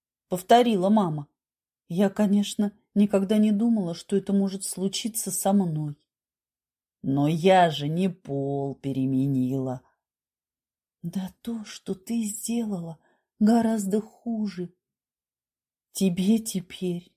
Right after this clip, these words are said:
назад дороги нет. Не будешь же каждому объяснять, как тебе досталось новое лицо. Она вздрогнула, а ведь мама права. «Надо начинать всё сначала»,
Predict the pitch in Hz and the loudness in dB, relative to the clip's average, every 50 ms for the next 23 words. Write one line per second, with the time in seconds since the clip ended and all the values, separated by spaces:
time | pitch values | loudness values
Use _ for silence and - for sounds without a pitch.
0 | _ _ - 185 202 220 208 185 202 208 214 202 175 214 220 214 208 214 214 196 | _ _ 0 4 4 4 4 4 4 2 2 2 2 0 0 2 2 2 2 2
1 | 208 226 220 202 185 185 196 214 220 220 - _ _ _ _ _ _ _ _ _ | 2 2 2 2 2 0 -4 -6 -6 -8 -14 _ _ _ _ _ _ _ _ _
2 | _ _ _ _ _ _ _ _ - 196 220 233 233 214 220 269 269 220 233 214 | _ _ _ _ _ _ _ _ 6 8 10 10 10 8 6 2 0 2 0 0
3 | 190 190 240 240 - - 247 226 190 175 175 196 196 202 196 196 196 196 202 220 | 0 0 -2 -2 -2 -2 -4 -4 -4 -6 -4 -2 0 0 0 0 -2 -2 0 0
4 | 247 247 - - 226 214 190 165 151 - _ _ _ _ - - 196 - - - | 0 0 2 2 4 4 2 2 -2 -8 _ _ _ _ -4 -4 -2 0 2 2
5 | 208 196 202 202 240 240 - - - 254 233 214 196 196 - - 220 226 220 214 | 4 4 4 4 2 2 0 -2 0 0 2 2 0 0 2 4 6 6 6 4
6 | 196 180 180 180 180 196 208 233 233 233 - - - 254 233 190 165 - _ _ | 2 0 -2 -2 0 2 2 2 2 2 0 0 0 0 0 -2 -4 -8 _ _
7 | _ _ _ _ _ _ _ _ _ _ _ _ _ _ _ _ _ _ _ - | _ _ _ _ _ _ _ _ _ _ _ _ _ _ _ _ _ _ _ -2
8 | 160 185 220 254 277 254 233 202 190 202 185 175 156 156 156 156 156 156 156 - | 4 6 6 6 4 4 0 0 0 0 0 0 -2 -4 -6 -4 -4 -6 -8 -10
9 | _ _ _ _ _ _ - 156 156 175 180 - 190 185 190 185 175 156 147 - | _ _ _ _ _ _ -6 -4 -2 -2 -2 0 0 0 2 0 0 -2 -2 -2
10 | 156 160 156 151 143 160 170 190 - _ _ _ _ _ _ _ _ _ _ _ | 0 0 0 0 0 -2 -6 -8 -10 _ _ _ _ _ _ _ _ _ _ _
11 | _ _ _ _ _ _ _ _ _ _ _ _ _ _ _ _ _ _ _ _ | _ _ _ _ _ _ _ _ _ _ _ _ _ _ _ _ _ _ _ _
12 | _ _ _ _ 170 175 185 185 196 180 196 196 196 196 202 196 - - 226 220 | _ _ _ _ -4 -4 -2 -2 -2 -2 0 2 2 2 2 0 -2 0 0 2
13 | 233 233 233 - - - - - 202 202 - - - 202 208 208 - - - - | 2 0 -2 -6 -10 -12 -8 -6 -6 -6 -6 -6 -4 -4 -4 -4 -6 -10 -12 -10
14 | 165 160 160 160 156 156 | -10 -10 -10 -12 -16 -18